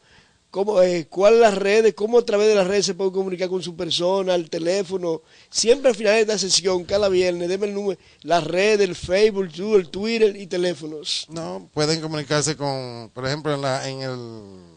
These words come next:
Speaker 2: el email e punto penalo arroba yahoo punto es.
Speaker 1: Repítamelo.
Speaker 2: E punto penalo, de Peñaló, arroba yahoo punto es.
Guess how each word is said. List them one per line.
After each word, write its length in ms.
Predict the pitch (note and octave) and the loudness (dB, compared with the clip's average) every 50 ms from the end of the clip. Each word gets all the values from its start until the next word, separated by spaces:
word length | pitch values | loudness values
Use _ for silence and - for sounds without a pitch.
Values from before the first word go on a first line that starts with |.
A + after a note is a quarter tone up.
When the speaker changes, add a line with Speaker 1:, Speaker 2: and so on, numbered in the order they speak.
| D#2 D2 _ _ _ _ _ - | -20 _ _ _ _ _ _ -20
Speaker 2:
el 100 | G#2+ A2 | -16 -16
email 460 | A#2+ A#2 C3 C3+ C#3+ D3+ D3+ D#3 D#3+ - _ - - _ - - - - _ _ _ _ _ _ _ _ _ _ _ _ - B2 | -14 -10 -8 -6 -4 -4 -6 -8 -12 -16 _ -20 -20 _ -20 -20 -20 -20 _ _ _ _ _ _ _ _ _ _ _ _ -12 -8
e 220 | C3 C3+ C#3+ D3 | -6 -4 -4 -4
punto 420 | - _ - D3 D3+ D3+ - D3+ | -6 _ -10 -10 -10 -8 -8 -8
penalo 500 | C3+ - C3+ C3 B2 C3+ C#3 C#3 C#3 C3+ | -6 -6 -6 -6 -4 -4 -4 -2 -2 -2
arroba 380 | B2+ A#2+ A#2 C3+ C#3 C#3 C#3 C3+ | -2 -4 -2 -2 -2 -2 -2 -2
yahoo 460 | C3 C3 C3 B2+ B2+ C3+ D#3 D#3 C#3+ | -2 -2 -4 -4 -4 -4 -4 -6 -8
punto 420 | - - C3 C3+ C3+ - C#3 C3+ C3+ | -10 -12 -14 -14 -10 -8 -6 -4 -4
es. 320 | D3+ D#3+ C#3+ - - - - - _ _ - _ _ | -2 -2 -2 -2 -2 -4 -8 -16 _ _ -20 _ _
Speaker 1:
Repítamelo. 600 | - G3+ G#3 G#3 G#3+ E3+ E3+ D#3+ D#3 D3+ D#3 - _ _ - _ _ _ _ _ _ _ _ _ _ | -8 -8 -8 -8 -8 -8 -8 -8 -8 -10 -14 -18 _ _ -20 _ _ _ _ _ _ _ _ _ _
Speaker 2:
E 240 | - D#3 E3+ F#3 F3+ | -6 -4 -4 -4 -6
punto 540 | - _ - E3 E3+ E3 D3+ C3 - C#3+ C3+ | -10 _ -8 -6 -6 -6 -8 -8 -10 -12 -12
penalo, 680 | - _ B2 B2 C3 D3 D3 C3+ B2 A#2 A#2 A2 - _ _ _ _ _ _ _ _ _ | -10 _ -10 -8 -4 -4 -2 -2 -2 -4 -8 -10 -16 _ _ _ _ _ _ _ _ _
de 80 | - - | -20 -18
Peñaló, 500 | - A#2 A#2 A#2+ C3 D3+ D#3 B2+ E2+ - _ _ _ _ _ _ _ _ _ _ _ _ _ _ _ _ _ _ _ _ _ | -16 -16 -12 -10 -8 -6 -6 -8 -8 -12 _ _ _ _ _ _ _ _ _ _ _ _ _ _ _ _ _ _ _ _ _
arroba 600 | - B2 A#2+ A#2+ A#2+ C3+ D#3 E3+ F3 E3+ E3 D#3 | -8 -6 -6 -6 -4 -2 -2 0 0 0 -2 -4
yahoo 400 | C#3 C#3 C3+ B2 A2+ D3 F3 F3 | -4 -4 -4 -4 -4 -4 -6 -6
punto 440 | - - C#3+ C#3 C#3+ - C#3 B2+ A#2 | -8 -10 -12 -12 -10 -8 -6 -4 -4
es. 320 | A2 G2 F#2 - - - | -4 -2 -2 -2 -2 -4